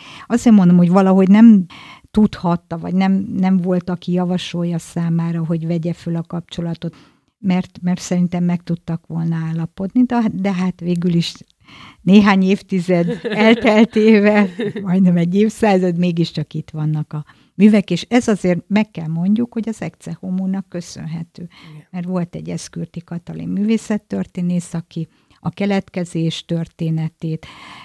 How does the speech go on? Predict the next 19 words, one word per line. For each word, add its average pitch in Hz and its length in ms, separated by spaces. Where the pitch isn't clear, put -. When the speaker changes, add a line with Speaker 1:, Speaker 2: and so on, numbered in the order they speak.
Speaker 1:
feldolgozta 160 920
a 156 120
műnek, 156 540
a 151 280
siker 190 560
történetét 165 1300
részletesen 165 1120
leírta, 175 800
és - 180
hát 190 200
elkezdett 151 580
nyilván 151 420
érdeklődni 151 680
a 156 40
másik 156 440
két - 280
mű 220 260
iránt 185 480
is, 175 280